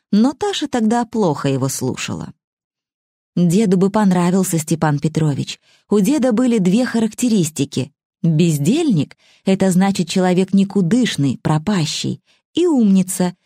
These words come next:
это человек достойный, высшая похвала. "Ты что, уже замуж собралась?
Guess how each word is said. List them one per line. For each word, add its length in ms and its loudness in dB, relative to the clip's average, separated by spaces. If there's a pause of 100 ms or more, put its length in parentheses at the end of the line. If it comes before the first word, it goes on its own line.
(120)
это 200 2
человек 480 2
достойный, 800 0 (160)
высшая 640 0
похвала. 640 -2 (840)
"Ты 140 0
что, 320 0
уже 260 2
замуж 400 0
собралась? 640 0